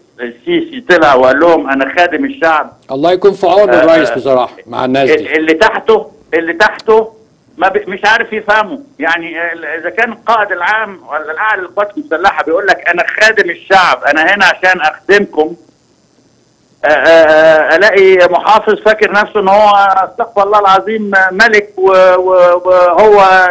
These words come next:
Speaker 1: ال-، الامر الاعلى يعني.
Speaker 2: بالظبط.
Speaker 1: واحد زي كده يروح يقعد في بيته احسن.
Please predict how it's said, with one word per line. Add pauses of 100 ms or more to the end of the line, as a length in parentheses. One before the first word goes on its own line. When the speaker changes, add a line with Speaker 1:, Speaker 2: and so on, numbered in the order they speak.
(100)
Speaker 1:
ال-، (300)
الامر
الاعلى
يعني. (1300)
Speaker 2:
بالظبط. (220)
Speaker 1:
واحد
زي
كده
يروح
يقعد
في
بيته
احسن.